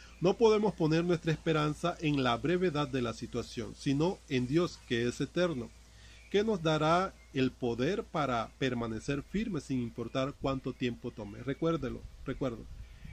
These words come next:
Eh, el, todo que sucede en este mundo es pasajero, Dios es eterno. Y ha sido puesto en usted y en mi eternidad también de parte de Él. No podemos entonces centrar nuestras esperanzas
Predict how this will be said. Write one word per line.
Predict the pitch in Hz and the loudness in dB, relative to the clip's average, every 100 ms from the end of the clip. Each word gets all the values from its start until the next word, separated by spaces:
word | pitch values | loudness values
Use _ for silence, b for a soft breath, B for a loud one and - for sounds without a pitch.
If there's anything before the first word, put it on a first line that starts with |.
| B | B
Eh, | 139 131 135 | 0 2 2
el, | 147 135 127 139 - | 2 4 2 -2 -2
todo | 190 214 214 - | 0 2 0 -4
que | 160 | -4
sucede | 143 147 - 175 160 | -4 -6 -2 0 0
en | 135 139 | 0 0
este | 151 - 160 | -2 -2 0
mundo | 170 185 151 | 0 0 0
es | 139 - | -2 -2
pasajero, | 135 - 107 117 113 | -4 -4 -10 -8 -8
Dios | 104 131 135 | -2 0 0
es | 135 | -4
eterno. | 123 - 123 - - - - b b b - | -6 -2 -4 -4 -14 -20 -20 b b b 0
Y | 127 | 2
ha | 131 | 4
sido | 143 156 165 | 2 0 0
puesto | - 151 151 156 | 0 0 0 -2
en | 139 | -2
usted | 120 - 147 | -2 0 0
y | 156 | 0
en | 147 131 | -2 -2
mi | 113 117 | -4 -4
eternidad | 131 123 127 120 120 175 | -6 -4 -4 -2 -2 -4
también | - 113 123 120 | -4 -2 -2 -2
de | 113 | -4
parte | 117 113 120 | -4 -4 -4
de | 127 165 | -2 -2
Él. | 127 - b b b - | -2 -10 b b b -4
No | 123 | -2
podemos | 151 135 143 147 | 2 2 2 -2
entonces | 127 117 127 135 123 | -4 -4 -4 -4 -6
centrar | 113 120 123 | -6 -4 -2
nuestras | 131 - 135 | -2 -4 -6
esperanzas | 135 - 147 143 135 - 151 | -6 -4 -4 -2 -2 -4 -8